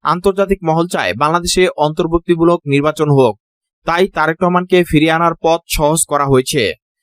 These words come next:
অনেকে বলছেন, ওয়াশিংটন ও ব্রাসেলস সরাসরি ডক্টর ইউনূসকে সবুজ সংকেত দিয়েছে। এখন প্রশ্ন, ঠিক কবে ফিরবেন তারেক রহমান?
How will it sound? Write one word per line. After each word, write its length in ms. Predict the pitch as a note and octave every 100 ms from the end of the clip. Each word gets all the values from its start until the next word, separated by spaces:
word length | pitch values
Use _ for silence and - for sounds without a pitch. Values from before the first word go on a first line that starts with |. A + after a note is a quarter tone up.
| _ -
অনেকে 300 | D3+ F#3+ G3+
বলছেন, 320 | G3+ F#3 C3
ওয়াশিংটন 560 | B2+ D3+ G3 F#3 F#3 F#3
ও 160 | D3 C#3+
ব্রাসেলস 680 | C#3 D3 D#3 F3 A#2+ - - -
সরাসরি 480 | D#3+ E3 F3 F#3
ডক্টর 320 | F3 D3 E3+ D3
ইউনূসকে 560 | D3+ E3 F3 D#3 G#2 E2 _ _ -
সবুজ 640 | - E3+ E3+ F#3+ G3+ - _ -
সংকেত 380 | D#3+ D#3+ F3
দিয়েছে। 540 | D3+ C#3 C3+ - A#2+ F#2+ - _
এখন 340 | C3+ D#3 G3+ G3+
প্রশ্ন, 480 | F3+ F3+ - A#2+
ঠিক 300 | G2+ - G3+ -
কবে 300 | E3+ E3 F#3+
ফিরবেন 400 | - F3 F#3 F3+
তারেক 360 | - C#3 C#3+
রহমান? 360 | C#3+ C#3 A#2+